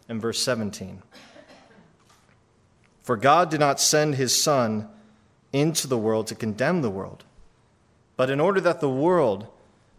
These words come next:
might be saved through him." Again, when John speaks of the world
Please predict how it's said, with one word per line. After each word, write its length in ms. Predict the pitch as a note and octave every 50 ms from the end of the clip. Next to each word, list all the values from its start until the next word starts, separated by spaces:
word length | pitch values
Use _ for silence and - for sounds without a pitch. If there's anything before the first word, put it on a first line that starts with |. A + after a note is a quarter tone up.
| _ _ -
might 180 | B2 A#2+ A2+
be 120 | - A#2 G#2+
saved 560 | - - - B2 A#2+ A#2+ A#2+ A2+ G#2+ - - - _ _ -
through 300 | - - B2+ B2 B2 G#2
him." 260 | G#2 F#2+ F2+ F2 - - - _ _ _ _ _ _ _ _ _ _ _ _ _ _ _ _ _ _ _ _ _ _ _ _ _ _ _ _ _ _ _ _ -
Again, 320 | B2+ A#2+ F#3 F3+ D#3 C#3
when 140 | C3+ B2+ B2
John 280 | G#2+ D#3 F3 F#3 F#3+ F3+
speaks 400 | - - - E3+ D#3+ C3+ - -
of 80 | C3
the 80 | A2 B2+
world 540 | A#2+ C3 D3+ D#3+ D3 B2 A#2 A#2+ B2 C3